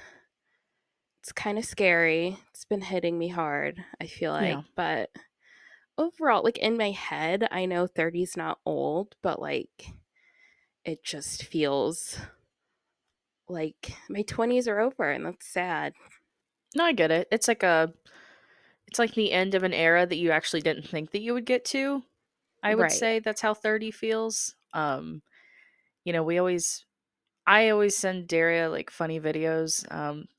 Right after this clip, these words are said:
Speaker 2: like, there's, like, a joke going around where, um, where it's like, when you make a mistake at work, but you're just a thirty-year-old,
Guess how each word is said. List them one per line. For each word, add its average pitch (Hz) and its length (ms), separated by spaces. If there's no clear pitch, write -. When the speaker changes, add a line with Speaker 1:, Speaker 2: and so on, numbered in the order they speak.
Speaker 2:
like, 165 140
there's, 165 260
like, 156 100
a 156 80
joke 151 280
going 160 280
around 151 520
where, 139 360
um, 151 480
where 156 120
it's - 100
like, 156 160
when 180 140
you 180 100
make 170 240
a 165 40
mistake 165 400
at - 120
work, 156 340
but 156 140
you're 151 160
just 151 320
a 156 100
thirty-year-old, 151 840